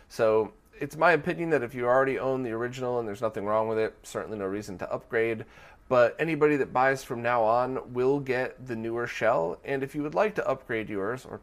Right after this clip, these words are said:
maybe you broke it or something, it'll be about fifteen dollars on the new Retro H Q store.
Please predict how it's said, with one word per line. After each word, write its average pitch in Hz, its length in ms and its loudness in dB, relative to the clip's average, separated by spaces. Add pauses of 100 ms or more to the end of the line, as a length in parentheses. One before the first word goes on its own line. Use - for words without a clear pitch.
maybe 110 200 -6
you 101 100 -6
broke 107 280 -4
it 95 100 -6
or 98 120 -6
something, 104 440 -8 (320)
it'll 151 160 0
be 151 220 0
about 160 580 2
fifteen 151 520 -8
dollars 135 560 2
on 113 120 -6
the 113 60 -6
new 117 280 -6
Retro 110 440 -2
H 113 220 -8
Q 104 160 -12
store. 131 480 -4